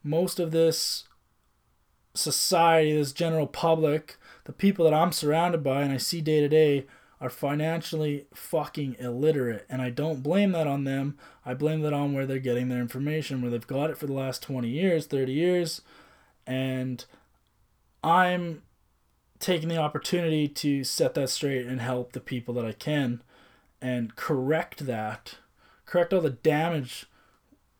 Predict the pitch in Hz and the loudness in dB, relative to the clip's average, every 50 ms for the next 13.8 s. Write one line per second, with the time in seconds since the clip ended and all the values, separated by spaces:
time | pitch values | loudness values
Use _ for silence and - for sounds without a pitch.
0 | _ _ _ _ - 151 147 143 131 127 127 123 120 131 151 160 160 - - 151 | _ _ _ _ -8 -6 -4 -2 -2 -2 -2 -2 -2 0 0 0 0 0 0 0
1 | 143 135 135 135 127 120 120 120 147 180 165 151 127 120 117 - - 120 113 113 | 0 0 0 -2 -2 0 0 0 0 2 2 2 2 2 2 0 -2 -2 -2 -2
2 | 113 113 113 110 113 113 113 113 113 113 117 117 - - - - - - - - | -4 -4 -6 -6 -4 -4 -4 -4 -4 -4 -4 -6 -8 -12 -16 -20 -20 -20 -20 -20
3 | _ _ - 135 117 - 131 123 123 120 113 110 - - - - _ _ _ _ | _ _ -12 -12 -10 -4 -2 0 0 0 -2 -4 -8 -10 -12 -14 _ _ _ _
4 | _ _ _ _ _ _ - - 131 131 120 - - - - - _ _ _ _ | _ _ _ _ _ _ -8 -4 -4 -4 -2 -2 -4 -4 -4 -6 _ _ _ _
5 | _ _ _ _ _ _ - 147 139 131 - - - - 151 135 - - - 175 | _ _ _ _ _ _ -8 -6 -6 -4 -4 -6 -2 -2 -2 0 0 0 2 2
6 | 170 165 170 160 143 131 127 123 123 120 120 117 - _ _ _ _ _ _ _ | 2 2 2 -2 -4 -2 -2 -2 -2 -2 -4 -6 -8 _ _ _ _ _ _ _
7 | - 165 - 151 147 147 147 139 135 143 147 135 131 - - 147 143 143 139 135 | -8 -6 -2 0 2 2 2 2 0 -2 -2 -2 -4 -4 -6 -4 -4 -2 -4 -4
8 | - 147 135 127 - 131 123 120 117 113 - - _ _ _ _ _ _ _ _ | -4 -4 -4 -4 -4 -4 -4 -4 -6 -8 -14 -20 _ _ _ _ _ _ _ _
9 | _ _ _ _ - 127 123 120 117 117 117 117 113 113 113 - - _ _ _ | _ _ _ _ -8 -6 -4 -4 -4 -4 -4 -4 -4 -6 -8 -10 -14 _ _ _
10 | _ _ _ _ _ _ _ _ - - - - 170 170 160 156 147 147 - - | _ _ _ _ _ _ _ _ -12 -12 -6 -2 0 0 0 0 -2 -4 -4 -4
11 | 185 170 160 - - 151 151 147 143 139 139 139 - - 139 135 131 127 127 - | -4 -4 -4 -4 -4 -2 -2 0 -2 -2 -2 -4 -4 -4 -6 -6 -6 -6 -8 -10
12 | - 143 135 131 120 - - 120 107 107 - _ _ - _ _ _ _ _ _ | -6 -4 -2 -2 -4 -4 -6 -6 -6 -6 -8 _ _ -20 _ _ _ _ _ _
13 | _ - 120 120 120 120 117 120 120 117 117 113 113 - - | _ -12 -8 -6 -4 -4 -4 -4 -4 -4 -4 -4 -6 -8 -12